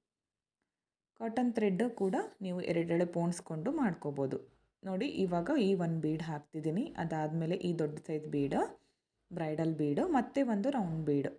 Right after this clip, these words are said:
ಚಿಕ್ಕ ರೌಂಡ್ ಬೀಡ್ಗೆ ಮೇಲ್ಗಡೆ ಕಟ್ಸಿದೆ. ಈ ಥರ ಮೂರು ಬೀಡ್ಗಳನ್ನು ಹಾಕ್ಕೊಂಡೆ. ಅದಾದಮೇಲೆ ಈಗ ಟೆಸಲ್ಸ್‌ಗಳನ್ನು ರೆಡಿ ಮಾಡಿ ಇಟ್ಕೊಂಡಿದ್ದೀವಲ್ಲ,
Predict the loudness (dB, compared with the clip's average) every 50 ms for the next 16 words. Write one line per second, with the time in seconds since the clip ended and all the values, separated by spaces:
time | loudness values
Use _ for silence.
0 | _ _ _ _ _ _ _ _ _ _ -8 -8 -4 0 2 4 4 6 6 6
1 | 6 4 4 4 2 2 2 4 2 2 2 2 2 2 0 0 0 -2 -4 -4
2 | -6 -12 -2 -2 -2 0 2 2 2 2 0 -6 _ _ _ _ _ _ _ _
3 | _ _ _ _ _ _ _ _ _ _ _ _ -10 -4 0 2 2 4 4 4
4 | 4 4 4 2 4 2 4 4 2 2 2 2 0 2 0 0 -2 -2 -4 -6
5 | -8 -8 _ -8 -6 -4 0 0 0 -2 -2 -8 _ _ _ _ _ _ _ _
6 | _ _ _ _ -6 -4 -2 -2 0 -2 -2 0 0 0 0 0 0 -2 -2 -2
7 | 0 0 2 2 2 2 4 4 4 6 4 2 2 0 0 0 2 4 4 4
8 | 4 4 4 4 4 2 2 2 0 0 -2 -4 -4 -2 0 2 2 4 2 2
9 | 2 2 2 0